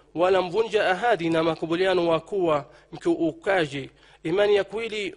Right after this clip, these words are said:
humjenga mtu kuni maadili mazuri. Muamini wa kweli ni mkarimu na mpole, ambapo, ambapo Mwenyezi Mungu mtukufu anasema,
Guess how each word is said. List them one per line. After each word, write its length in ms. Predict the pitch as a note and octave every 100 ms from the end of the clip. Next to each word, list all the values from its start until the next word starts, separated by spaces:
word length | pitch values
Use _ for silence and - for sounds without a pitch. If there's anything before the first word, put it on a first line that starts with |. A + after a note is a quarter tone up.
| -
humjenga 760 | C3 F#3 F#3 E3+ A3+ A3+ G#3
mtu 360 | A3+ G#3+ E3+ C#3+
kuni 300 | - F3 F3+
maadili 480 | F3+ D#3+ E3 F3+ E3
mazuri. 520 | D3+ D3 F#3 C#3+ C3 - - -
Muamini 320 | D#3+ F3 A3
wa 160 | A3 G3+
kweli 340 | G3 A#3 A3
ni 140 | G#3 G3+
mkarimu 640 | F#3 F#3+ G3 A#3 D#3+ C#3
na 100 | D#3
mpole, 500 | E3 E3+ G3 D3 C3+ - - -
ambapo, 720 | D#3 D#3+ F#3 E3 D#3+ D#3 - - _ _ -
ambapo 380 | D#3 E3 F3
Mwenyezi 260 | F3 F3 E3
Mungu 260 | G3+ A3 F#3
mtukufu 460 | - F#3+ F3 D#3
anasema, 640 | D#3+ D#3+ - A3 G3+ F#3+